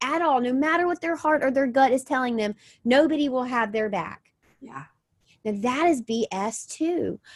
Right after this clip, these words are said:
Speaker 1: Our maternity system is really messed up, but I think you bring up a good point in all of this, that it's the system.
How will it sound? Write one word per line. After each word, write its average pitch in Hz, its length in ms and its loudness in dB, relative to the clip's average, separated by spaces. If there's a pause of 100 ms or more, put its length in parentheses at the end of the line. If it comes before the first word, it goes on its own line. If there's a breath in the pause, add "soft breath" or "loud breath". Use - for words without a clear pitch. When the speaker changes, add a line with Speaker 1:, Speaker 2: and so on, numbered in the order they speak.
(300 loud breath)
Speaker 1:
Our 277 100 0
maternity 330 640 2
system 302 400 -4
is 240 160 -4
really 269 420 0
messed 254 400 0
up, 254 200 -2
but 214 100 -4
I 220 80 0
think 247 260 -6
you 262 100 -4
bring 247 200 -4
up 233 120 -4
a 233 60 -4
good 220 180 -6
point 240 200 -4
in 233 80 -4
all 202 180 -4
of 196 80 -8
this, 202 200 -8
that 202 200 0 (400 soft breath)
it's - 300 -4
the 302 160 -6
system. - 960 -8